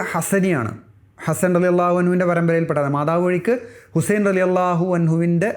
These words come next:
പരമ്പരയിൽപ്പെട്ടവരാണ്. ഷെയ്ഖിൻ്റെ ഫാമിലി ഒരു കർഷക കുടുംബമായിരുന്നു ജിലാനിൽ, വയലുകളും മറ്റ് കൃഷികളും ഒക്കെ ഉണ്ടായിരുന്നു. ഷെയ്ഖിൻ്റെ ഒരു കറാമത്ത് പറയുന്നുണ്ട്. ഷെയ്ഖ് ജിലാനിലുള്ള ആ ഒരു സമയത്ത്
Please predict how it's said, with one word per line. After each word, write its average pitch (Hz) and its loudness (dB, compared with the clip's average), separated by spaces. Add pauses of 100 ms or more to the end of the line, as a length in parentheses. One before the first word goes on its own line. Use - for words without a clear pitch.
(160)
പരമ്പരയിൽപ്പെട്ടവരാണ്. 156 -2 (1120)
ഷെയ്ഖിൻ്റെ 202 2
ഫാമിലി 202 2
ഒരു 185 0
കർഷക 185 0
കുടുംബമായിരുന്നു 190 2
ജിലാനിൽ, 127 0 (540)
വയലുകളും 165 0
മറ്റ് 160 -2
കൃഷികളും 165 -2
ഒക്കെ 151 -2 (200)
ഉണ്ടായിരുന്നു. 135 0 (1120)
ഷെയ്ഖിൻ്റെ 190 2
ഒരു 208 2
കറാമത്ത് 185 0
പറയുന്നുണ്ട്. 170 0 (380)
ഷെയ്ഖ് 180 0 (300)
ജിലാനിലുള്ള 190 2 (120)
ആ 185 0
ഒരു 185 2
സമയത്ത് 175 0